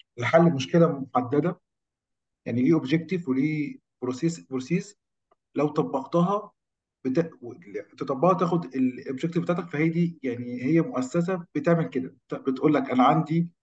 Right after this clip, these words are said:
عشان تعمل أوبجيكتيف معين لازم تعمل بروسيس بالطريقة دي. ده فهمي عن الايزو، يعني، آه، إن هي شهادة كفاءة،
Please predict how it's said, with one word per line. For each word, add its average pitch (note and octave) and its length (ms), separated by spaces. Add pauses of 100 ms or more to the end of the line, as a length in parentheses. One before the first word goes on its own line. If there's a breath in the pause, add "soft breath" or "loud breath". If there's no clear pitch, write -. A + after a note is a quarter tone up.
(560)
عشان C3 260
تعمل E3 180
أوبجيكتيف D3+ 440
معين D#3+ 220
لازم F3 180
تعمل E3+ 200
بروسيس B2+ 460
بالطريقة C3 340
دي. - 220 (1400)
ده C#3 100
فهمي D3+ 300
عن A#2+ 160
الايزو، A2 320 (1160)
يعني، G#2+ 280
آه، B2+ 80
إن C3 180
هي E3 100
شهادة E3 180
كفاءة، - 540